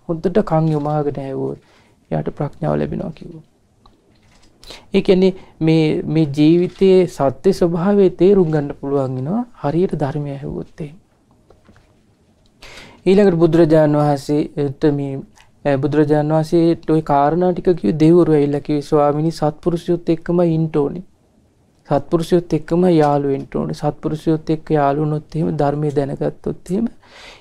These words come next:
එයාගේ ජීවිතේට දියුණුවක්මයි තියෙන්නේ. පිරීමක් නම් වෙන්නේ නැහැ" කිව්වා.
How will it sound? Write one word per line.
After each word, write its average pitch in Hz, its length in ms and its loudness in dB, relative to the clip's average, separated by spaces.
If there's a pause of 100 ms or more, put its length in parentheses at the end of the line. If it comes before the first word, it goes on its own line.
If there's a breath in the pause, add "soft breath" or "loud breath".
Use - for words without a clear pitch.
(120)
එයාගේ 160 460 2
ජීවිතේට 160 680 0
දියුණුවක්මයි 180 800 -2
තියෙන්නේ. 165 460 -10 (140)
පිරීමක් 156 520 -2
නම් 196 180 -2
වෙන්නේ 165 240 -4
නැහැ" 156 200 -8
කිව්වා. - 320 -18